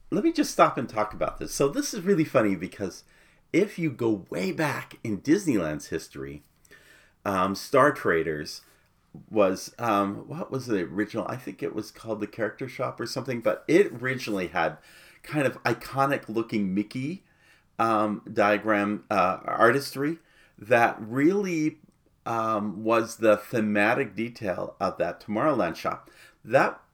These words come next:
what didn't happen in Centorium,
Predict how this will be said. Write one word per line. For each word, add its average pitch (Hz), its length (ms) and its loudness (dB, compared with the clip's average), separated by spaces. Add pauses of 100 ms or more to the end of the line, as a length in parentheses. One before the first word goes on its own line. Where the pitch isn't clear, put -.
(140)
what 143 540 0
didn't 208 420 2
happen 170 440 -2
in 104 120 2
Centorium, 98 840 -4